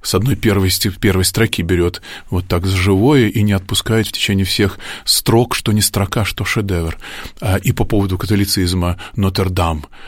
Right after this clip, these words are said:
И чем внимательней твердиня «Нотр-Дам», я созерцал твои чудовищные рёбра,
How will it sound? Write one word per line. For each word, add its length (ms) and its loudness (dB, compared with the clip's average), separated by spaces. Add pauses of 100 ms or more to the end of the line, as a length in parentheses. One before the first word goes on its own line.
(200)
И 140 -8
чем 260 -2
внимательней 580 2
твердиня 540 0
«Нотр-Дам», 800 0
я 140 -2
созерцал 580 0
твои 360 -2
чудовищные 880 2
рёбра, 600 2